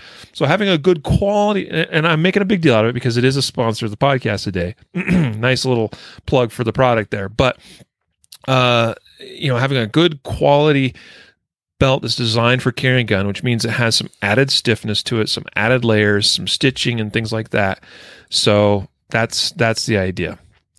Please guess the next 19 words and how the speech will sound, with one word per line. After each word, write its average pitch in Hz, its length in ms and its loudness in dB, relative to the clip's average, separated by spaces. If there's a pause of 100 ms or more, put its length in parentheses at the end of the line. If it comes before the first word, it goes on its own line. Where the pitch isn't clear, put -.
(480)
uh, 92 280 2
for, 101 260 -2
for 101 180 -2
a 95 40 -4
quality 98 340 0
belt. 87 240 -2
And 95 100 -4
that 110 120 0
will 98 120 0
help 131 440 0 (120)
prevent 117 520 0 (140)
sag, 135 540 0
which 110 280 -4
will 98 140 -8
help 104 380 -2 (520)
prevent 104 560 -2 (340)
the 104 120 0
pull-up. 104 480 0
Now, 123 160 2